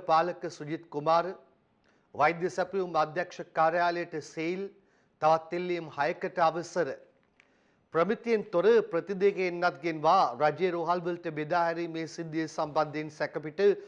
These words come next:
අත්අඩංගුවට ගත් වෛද්‍ය සැපයුම් අංශයේ අධ්‍යක්ෂ ඇතුළු සිව් දෙනෙකු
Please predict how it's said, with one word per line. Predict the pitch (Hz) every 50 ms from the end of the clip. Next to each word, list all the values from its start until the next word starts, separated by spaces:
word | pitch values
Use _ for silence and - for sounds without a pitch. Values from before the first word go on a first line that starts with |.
| - - _ _
අත්අඩංගුවට | _ 131 147 151 - 196 185 202 196 180 165 175 - 170 156
ගත් | 151 180 185 185 147 143
වෛද්‍ය | 139 143 156 170 165 170 165
සැපයුම් | 170 - 165 - - 190 185 180 175
අංශයේ | 170 170 170 170 - 180 175 170 175 -
අධ්‍යක්ෂ | 127 139 135 127 185 180 175 - -
ඇතුළු | 170 147 147 - 165 165 185 185 165 - - - -
සිව් | _ - - - 208 220 180
දෙනෙකු | 170 151 127 117 - 117